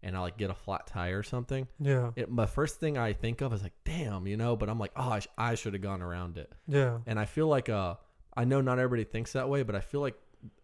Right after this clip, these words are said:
Speaker 1: to me, that's a good indicator of, like, people's, like, morals and stuff. And Terrence, uh, shout out Terrence the Hypnotist on Insta. Uh, sh-, also shout out Modelo Especial. Uh, <laughs> but I'm saying, like,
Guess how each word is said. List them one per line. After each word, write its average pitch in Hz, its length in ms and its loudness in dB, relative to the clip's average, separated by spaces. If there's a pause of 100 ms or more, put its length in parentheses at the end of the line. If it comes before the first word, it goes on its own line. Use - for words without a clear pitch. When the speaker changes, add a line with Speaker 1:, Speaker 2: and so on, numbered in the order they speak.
Speaker 1:
to 123 100 0
me, 160 160 4
that's 208 200 2
a 127 40 -4
good 131 160 6
indicator 107 680 -2 (360)
of, 101 160 2
like, 101 160 0
people's, 123 320 2
like, 101 140 -2
morals 101 500 0
and 90 100 -6
stuff. 90 380 -4
And 98 120 -6
Terrence, 120 600 -4 (500)
uh, 92 280 -2
shout 101 260 -2
out 101 160 -2
Terrence 101 300 -4
the 95 100 -6
Hypnotist 98 580 -6 (440)
on 95 160 -6
Insta. 101 460 -6 (460)
Uh, 90 240 -4
sh-, - 220 -12
also 104 240 -2
shout 104 240 -2
out 98 120 -2
Modelo 95 320 -2
Especial. 98 540 -6 (400)
Uh, 95 420 2 (120)
<laughs> - 100 -8
but 117 460 0
I'm 117 140 -2
saying, 120 340 -2
like, 95 200 -4